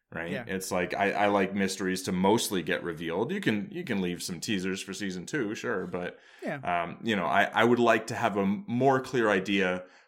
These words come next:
Speaker 1: what's going on with, with Steven and Mark and whoever else is in there, and,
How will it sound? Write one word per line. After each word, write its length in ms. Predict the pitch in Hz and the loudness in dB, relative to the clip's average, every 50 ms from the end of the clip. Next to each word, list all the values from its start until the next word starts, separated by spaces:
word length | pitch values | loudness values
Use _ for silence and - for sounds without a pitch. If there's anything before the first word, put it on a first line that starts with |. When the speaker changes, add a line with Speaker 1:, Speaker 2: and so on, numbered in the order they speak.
| _ - | _ -4
Speaker 1:
what's 280 | 101 113 123 120 - - | 2 4 4 4 4 4
going 260 | - 113 110 107 104 | 4 4 4 4 4
on 520 | 104 101 101 101 98 98 98 98 95 92 - | 4 6 6 6 6 4 2 0 -2 -4 -4
with, 280 | 101 104 101 95 92 - - - | -2 0 0 0 0 -4 -10 -6
with 180 | 104 98 - | -6 -6 -6
Steven 440 | - - - 160 156 143 127 110 101 | -4 -2 2 2 2 4 2 2 0
and 120 | 95 92 98 | 0 0 2
Mark 380 | 107 110 110 110 113 110 - - | 2 4 4 2 0 -2 -4 -4
and 320 | 92 90 87 87 87 - - - - _ _ _ _ _ - _ _ - | -4 -4 -4 -6 -8 -8 -10 -12 -14 _ _ _ _ _ -20 _ _ -2
whoever 300 | 117 113 110 107 107 104 | 2 2 4 4 6 6
else 200 | 101 101 101 - | 6 6 4 2
is 160 | 104 92 85 | -2 -4 -4
in 140 | 92 90 90 | -4 -4 -4
there, 400 | 87 85 85 85 82 82 - - | -4 -4 -4 -4 -6 -6 -8 -10
and, 560 | - - 90 90 87 85 85 85 82 82 82 | -8 -6 -4 -4 -4 -4 -6 -6 -8 -10 -12